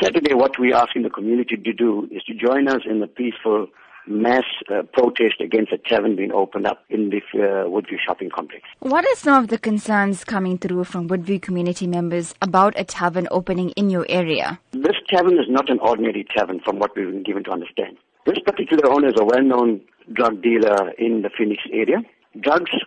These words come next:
Speaker 1: prostitution, alcohol and abuse will be taking place. So it's not an ordinary tavern that you're looking at,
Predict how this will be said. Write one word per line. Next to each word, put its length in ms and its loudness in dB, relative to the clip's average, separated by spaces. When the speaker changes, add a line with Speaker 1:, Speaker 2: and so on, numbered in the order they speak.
Speaker 1:
prostitution, 720 0
alcohol 480 2
and 80 -2
abuse 340 2
will 220 2
be 100 0
taking 380 -4
place. 180 -6
So 80 4
it's 140 0
not 160 4
an 80 4
ordinary 340 2
tavern 360 2
that 120 -2
you're 100 0
looking 320 0
at, 120 0